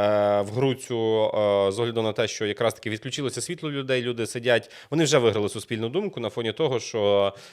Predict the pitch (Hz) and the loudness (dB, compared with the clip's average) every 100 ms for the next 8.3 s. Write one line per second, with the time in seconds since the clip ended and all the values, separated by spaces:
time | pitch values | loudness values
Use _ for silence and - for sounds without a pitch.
0 | _ 139 113 - 131 127 120 123 139 - | _ -2 -2 0 -6 0 0 2 0 0
1 | 107 110 - 117 104 98 - 95 - - | -4 -4 -4 -6 -4 -6 -4 -4 -4 -8
2 | - - 127 85 - _ - - - 113 | -6 -4 0 -2 -2 _ -20 -20 -14 -2
3 | 139 156 147 113 104 117 107 139 185 160 | 0 4 2 2 -2 -2 -2 0 0 0
4 | 123 131 110 107 120 - 160 139 117 131 | -2 -4 -10 -6 -6 -4 -6 -4 -2 0
5 | 131 107 135 123 110 110 104 98 98 98 | 0 0 -2 -2 -2 0 0 0 0 0
6 | 85 - - - 82 82 85 85 85 87 | -6 -8 -14 -10 -4 -2 0 0 -2 -4
7 | - 110 107 104 101 - - - - 101 | -6 -6 -2 -2 -2 -6 -14 -14 -10 0
8 | 104 104 101 | 4 6 6